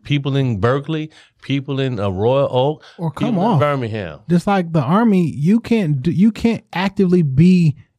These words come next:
Speaker 2: in a tour forever. You have a tour, then you sit down for a couple months. So if you are,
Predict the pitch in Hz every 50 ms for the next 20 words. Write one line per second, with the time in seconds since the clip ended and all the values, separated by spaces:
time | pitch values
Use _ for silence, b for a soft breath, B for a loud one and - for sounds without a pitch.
0 | _ - - 185 165 151 131 120 - - 214 233 214 180 156 - - - 143 -
1 | - 185 208 180 156 139 117 - 180 214 220 196 185 165 147 131 - - 226 226
2 | 220 202 - - - - 165 170 180 214 202 - - 190 151 143 175 180 175 160
3 | - - 151 131 - 147 139 131 135 131 135 131 123 - - B B B B -
4 | - 147 147 135 170 220 254 233 190 175 156 143